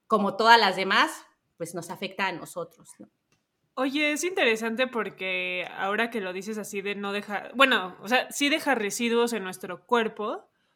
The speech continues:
Speaker 2: pero yo creo que tendría que saber muy bien cómo funciona el oído para ya saber en realidad qué es lo que hace, ¿no? O sea, cómo hace que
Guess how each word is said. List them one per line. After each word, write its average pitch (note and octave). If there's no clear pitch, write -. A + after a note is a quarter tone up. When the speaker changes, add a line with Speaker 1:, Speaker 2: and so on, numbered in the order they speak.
Speaker 2:
pero F#3
yo G3
creo B3+
que B3+
tendría F#3
que G#3+
saber F3+
muy G#3
bien G3
cómo F#3+
funciona F3+
el F#3
oído E3+
para D#3+
ya E3+
saber F#3+
en G3
realidad F#3
qué -
es G#3
lo G#3+
que F#3
hace, F3+
¿no? E3+
O A#3+
sea, A3+
cómo A#3
hace A3+
que G#3